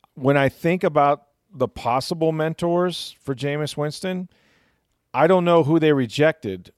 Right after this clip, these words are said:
that was on that list before they got to Randy Moss. I mean, um, look, Randy Moss is in a different place today than he was as a player. And he made his share of mistakes, not those types of mistakes, but things that, you know, A,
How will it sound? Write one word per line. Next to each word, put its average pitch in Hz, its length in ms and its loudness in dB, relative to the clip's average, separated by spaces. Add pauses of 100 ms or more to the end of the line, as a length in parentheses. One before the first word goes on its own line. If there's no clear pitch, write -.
(100)
that 120 300 -2
was 117 160 -2
on 135 220 4
that 110 200 -2
list 104 380 -4
before 120 300 2
they 113 80 2
got 110 180 0
to 107 80 -10
Randy 104 300 -4
Moss. 98 500 -6
I 104 120 -8
mean, 104 460 -4 (520)
um, 95 580 -4 (260)
look, 131 220 -2
Randy 143 300 -2
Moss 131 640 0 (260)
is 117 280 -6
in 120 100 -2
a 110 60 -2
different 120 380 -4
place 117 360 -4
today 107 760 -2 (140)
than 107 140 -6
he 107 80 -4
was 104 280 0
as 95 120 -4
a 92 60 -8
player. 101 360 -4 (580)
And 98 440 -4
he 120 140 -2
made 120 260 0
his 117 160 -2
share 117 320 -2
of 110 100 -2
mistakes, 104 640 -4
not 95 220 -8
those 127 260 0
types 90 260 -6
of 95 60 -10
mistakes, 92 400 -8
but - 280 -6 (560)
things 170 260 -4
that, 139 260 0
you 135 140 -8
know, 117 280 -4
A, 117 460 -2